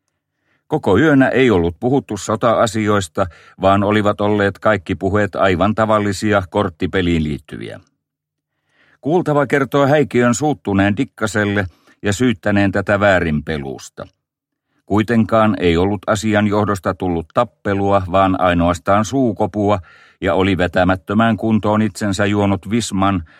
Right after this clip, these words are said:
kannettu porukalla hyvässä sovussa veneeseen. Kun kuultavalta kysyttiin, oliko Häikiö koskaan agiteerannut tai muuten esiintynyt kommunistien opin puolesta tai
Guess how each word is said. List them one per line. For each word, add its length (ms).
kannettu 640
porukalla 640
hyvässä 460
sovussa 680
veneeseen. 680
Kun 180
kuultavalta 560
kysyttiin, 760
oliko 320
Häikiö 480
koskaan 500
agiteerannut 880
tai 260
muuten 480
esiintynyt 760
kommunistien 760
opin 320
puolesta 580
tai 280